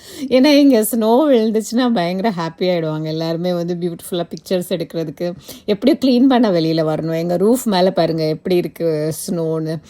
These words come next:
நான் சொன்னேன்ல, ஒரு நாலு இன்ச் போலயாவது விழும் அப்படின்னு சொல்லிட்டு, இப்ப நம்ம காலையில வெளியில வர்றதுக்குள்ள கொஞ்சம் மெல்ட் ஆயிடுக்கும். But, um, நாங்க வந்து ஒரு டென் ஓ கிளாக் மேல தான் வெளியில வந்தோம். அப்பயே பாருங்க கொஞ்சம் உருக ஆரம்பிச்சிருச்சு, ஏன்னா கொஞ்சம் வெயில் அடிச்சிச்சு.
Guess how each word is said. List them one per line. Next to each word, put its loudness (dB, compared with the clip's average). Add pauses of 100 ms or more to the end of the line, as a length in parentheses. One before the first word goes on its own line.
(180)
நான் 0
சொன்னேன்ல, 2
ஒரு 2
நாலு 0
இன்ச் 0
போலயாவது 2
விழும் 0
அப்படின்னு -2
சொல்லிட்டு, -2
இப்ப -4
நம்ம -4
காலையில 0
வெளியில 2
வர்றதுக்குள்ள 0
கொஞ்சம் 2
மெல்ட் -2
ஆயிடுக்கும். -2 (680)
But, 4
um, 6
நாங்க 0
வந்து 2
ஒரு 6
டென் 2
ஓ 4
கிளாக் 0
மேல -2
தான் 2
வெளியில -2
வந்தோம். -6 (140)
அப்பயே -4
பாருங்க 0
கொஞ்சம் 0
உருக 2
ஆரம்பிச்சிருச்சு, -4
ஏன்னா -2
கொஞ்சம் -2
வெயில் 2
அடிச்சிச்சு. -2